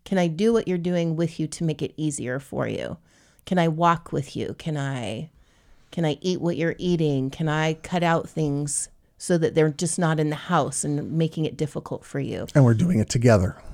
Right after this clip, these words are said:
Speaker 1: Right. And I know that that's been helpful when you've done that with me.
Speaker 2: Sure, sure.
Speaker 1: It, it ma-, it makes it really hard when I'm doing something on my own, even if I have your support.
Speaker 2: Right.
Speaker 1: But when I'm doing it on my own and I feel like I'm the only one and I'm missing out on everything that everybody else is having,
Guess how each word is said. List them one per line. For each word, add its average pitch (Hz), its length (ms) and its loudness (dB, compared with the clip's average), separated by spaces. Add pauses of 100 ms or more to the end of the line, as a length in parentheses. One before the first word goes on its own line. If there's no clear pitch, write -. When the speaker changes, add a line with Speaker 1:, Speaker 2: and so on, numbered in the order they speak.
(200)
Speaker 1:
Right. 147 380 2
And 180 160 4
I 180 140 6
know 175 120 4
that 160 340 2
that's 185 300 2
been 165 160 -4
helpful 156 460 -4
when 147 180 -2
you've 156 160 -2
done 139 200 -2
that 135 200 -4
with - 260 -8
me. 156 80 2
Speaker 2:
Sure, 120 360 4 (100)
sure. 127 300 2
Speaker 1:
It, 160 160 4
it 160 40 0
ma-, 170 140 2 (100)
it 180 100 4
makes 170 260 2
it - 100 -2 (240)
really 170 300 4
hard 165 360 4
when 147 140 0
I'm 143 140 0
doing 156 240 0
something 151 520 -2
on 156 280 2
my 143 320 0
own, 147 420 4
even 233 220 4
if 240 100 0
I 202 80 6
have 185 240 4
your 160 160 2
support. - 720 -2
Speaker 2:
Right. 117 260 8 (180)
Speaker 1:
But 170 140 6
when 175 160 2
I'm 156 160 4
doing 175 300 2
it 156 200 -2
on 165 220 0
my 151 220 0
own 156 280 0
and 139 140 -4
I 139 60 -4
feel 151 160 -6
like 151 180 -4
I'm 147 120 -2
the 143 100 -6
only 151 260 -4
one 143 300 -2
and 135 100 -4
I'm 139 160 -6
missing 151 360 -2
out 135 200 0
on 135 180 -2
everything 139 500 -6
that 139 120 -4
everybody 143 420 -2
else 113 300 -6
is 127 80 -6
having, 131 460 -6